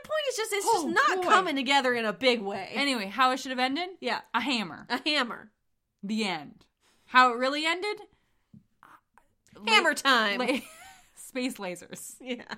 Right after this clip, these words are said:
Speaker 2: Is how it ended.
Speaker 1: Uh,
Speaker 2: Nux dies. Why? I don't
Speaker 1: she
Speaker 2: know.
Speaker 1: straps herself into the Matrix,
Speaker 2: Matrix.
Speaker 1: so she could be forever with Derek or whatever. <laughs>
Speaker 2: That guy.
Speaker 1: That guy.
Speaker 2: But instead she goes through the computer and says, "Bite me," to the Gerblins.
Speaker 1: Yeah.
Speaker 2: Which, I mean, she's my hero. Also, I gotta point out,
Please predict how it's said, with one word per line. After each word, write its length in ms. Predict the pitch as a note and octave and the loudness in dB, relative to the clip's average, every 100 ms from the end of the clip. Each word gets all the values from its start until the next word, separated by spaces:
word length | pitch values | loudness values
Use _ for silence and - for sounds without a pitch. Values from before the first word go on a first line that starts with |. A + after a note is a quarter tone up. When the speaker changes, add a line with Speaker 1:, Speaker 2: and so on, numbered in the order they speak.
| - | -12
Speaker 2:
Is 100 | G3+ | -2
how 200 | A3 F#3 | 0 2
it 60 | F3+ | 0
ended. 360 | F3+ E3 D#3 E3 - - - | -4 -8 -14 -18 -20 -20 -2
Speaker 1:
Uh, 80 | |
Speaker 2:
Nux 320 | G#3 C#4+ G3 G3+ | 4 4 4 4
dies. 460 | A#3 A#3 A#3+ B3 | 10 10 10 4
Why? 560 | F#3+ F3+ F#3+ A#3+ D4+ D4 | 0 4 6 6 4 -2
I 180 | E3+ E3 | -6 -4
don't 140 | A3 A3+ | -4 -2
Speaker 1:
she 60 | |
Speaker 2:
know. 140 | F#3+ F3+ | -2 0
Speaker 1:
straps 280 | D#4+ E4 | 2 0
herself 340 | F4 E4+ D4+ D4+ | -2 -2 -2 -2
into 180 | D4+ C#4 | -6 -4
the 220 | B3 A#3 | -2 -2
Matrix, 400 | A#3 G#3 A3+ G#3+ | -2 0 0 0
Speaker 2:
Matrix. 0 | |
Speaker 1:
so 160 | G3 | -2
she 180 | F#3+ A3 | -2 -4
could 100 | A3 | -6
be 120 | B3 | -6
forever 420 | B3+ A3+ A#3+ C4+ G#3+ | -8 -4 -2 -2 -4
with 160 | G3+ | -6
Derek 360 | G#3 B3+ B3+ A3+ | -6 -6 -6 -8
or 80 | G3 | -10
whatever. 480 | G3 F#3+ F#3 F#3 - | -10 -10 -12 -16 -10
<laughs> 80 | C4+ - A#3 D#4 D4+ - | -8 -8 -10 -10 -12 -2
Speaker 2:
That 220 | G#3+ A3 | 4 4
guy. 260 | G3 E3+ F3 | 4 -2 -2
Speaker 1:
That 220 | A#3+ C#4+ | 0 0
guy. 380 | C#4+ A3 A3 B3 - _ _ | 2 0 0 -4 -10 _ _
Speaker 2:
But 160 | F#3+ A3 | -10 -6
instead 340 | A3+ G#3+ A#3 | -6 -4 -4
she 140 | A#3 A#3+ | -4 -8
goes 240 | G#3 G#3 | -6 -8
through 140 | G#3+ G#3+ | -8 -10
the 80 | |
computer 560 | G3 G3+ F#3+ G3+ F#3+ F#3 - | -8 -8 -8 -8 -6 -8 -6
and 300 | F#3+ F3+ F3 | -6 -6 -8
says, 260 | F#3 F3+ E3 | -8 -8 -4
"Bite 260 | F3+ F3 | -6 -6
me," 220 | F3 E3+ | -8 -12
to 140 | E3+ F3+ | -12 -12
the 100 | D#3 | -12
Gerblins. 520 | E3 D#3+ D3+ D3 E3 | -12 -14 -14 -16 -8
Speaker 1:
Yeah. 220 | G#3+ A#3+ | 0 2
Speaker 2:
Which, 120 | G#3+ - - | 2 -2 -12
I 60 | |
mean, 240 | F#3 E3+ D#3+ | -10 -10 -12
she's 180 | G#3 | -12
my 160 | F#3 D#3+ | -10 -10
hero. 260 | D#3+ D3 C#3 - - - | -10 -12 -14 -18 -18 0
Also, 180 | B3+ C4+ | 0 2
I 60 | |
gotta 200 | C#4 C4 | 2 2
point 240 | B3+ C4+ C4 | 0 -2 4
out, 300 | C#4+ F#3+ | 4 2